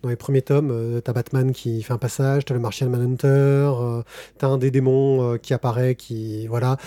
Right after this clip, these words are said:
Je crois que dans le dernier tome, t'as même Superman et... qui apparaît, tu vois, euh, dans le dernier, euh, truc. Donc,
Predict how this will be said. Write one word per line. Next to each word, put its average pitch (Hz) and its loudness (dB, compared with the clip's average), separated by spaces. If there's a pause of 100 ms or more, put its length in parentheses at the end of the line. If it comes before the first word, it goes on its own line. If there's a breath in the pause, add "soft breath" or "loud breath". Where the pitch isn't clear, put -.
(120 loud breath)
Je - -16
crois - 0
que 127 -2
dans 135 4
le 127 0
dernier 147 2
tome, 151 2
t'as 120 -6
même 127 0
Superman 131 -2
et... 117 -2
qui - -4
apparaît, 127 2
tu 117 -10
vois, 113 -4
euh, 107 -10
dans 113 -8
le 117 -6
dernier, 117 -4
euh, 107 -6 (640 loud breath)
truc. 156 0 (240 loud breath)
Donc, 156 2